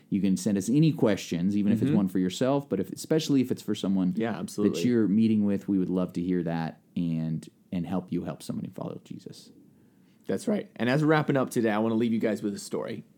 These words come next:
Speaker 2: Uh, this is a story they tell in A A, and I think it, it's just a perfect example of what it looks like to be actually helpful.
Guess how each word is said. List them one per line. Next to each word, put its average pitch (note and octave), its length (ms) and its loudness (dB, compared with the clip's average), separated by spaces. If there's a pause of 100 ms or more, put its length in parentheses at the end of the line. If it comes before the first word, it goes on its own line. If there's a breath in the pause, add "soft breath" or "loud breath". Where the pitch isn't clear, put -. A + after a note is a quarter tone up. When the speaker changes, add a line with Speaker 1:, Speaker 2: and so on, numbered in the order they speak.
(500 loud breath)
Speaker 2:
Uh, B2+ 120 2
this D#3+ 100 6
is E3 60 6
a D#3+ 60 4
story E3+ 240 6
they D3 100 4
tell D3 240 2
in B2 100 2
A A#2+ 460 4
A, G#2+ 80 0
and G#2 200 -2
I G#2+ 100 -2
think C3 200 -4
it, A#2+ 180 -4
it's A#2 140 -4
just A#2+ 140 0
a G#2 60 -2
perfect C3+ 340 -2
example A2 680 -2
of G#2 160 -2
what G#2+ 140 4
it A2 100 0
looks G#2+ 240 -4
like G#2+ 320 -2
to B2 80 -4
be A2+ 460 -2
actually - 460 -8
helpful. - 500 -12